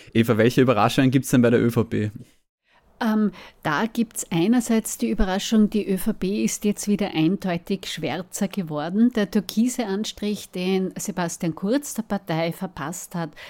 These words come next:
Speaker 2: der verschwindet sukzessive. Das sieht man einerseits daran, dass viele von den QuereinsteigerInnen, die unter ihm eingezogen sind,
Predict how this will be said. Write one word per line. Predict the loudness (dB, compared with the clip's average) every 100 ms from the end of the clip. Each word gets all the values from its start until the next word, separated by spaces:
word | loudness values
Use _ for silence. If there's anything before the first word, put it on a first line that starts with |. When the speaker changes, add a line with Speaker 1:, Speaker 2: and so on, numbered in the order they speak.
| -8 -6
Speaker 2:
der |
verschwindet | -2 -2 2 6 6 4 -4
sukzessive. | -8 -12 -10 -10 -6 -6 -6 -8 -10 -12 -20 -10
Das | -4 0
sieht | 0 2
man | 0
einerseits | 0 0 2 0 -4 -6 -6
daran, | -6 -2 -2 -2
dass | -4 -4 -4
viele | -2 0 0
von | 0 -2 0
den | -2
QuereinsteigerInnen, | -2 -6 -4 -6 -6 -8 -8 -8 -4 -2 -2 -2
die | -4 -6
unter | -6 -6
ihm | -2 -2
eingezogen | 0 -2 -4 -8 -8 -6 -6
sind, | -4 -4 -4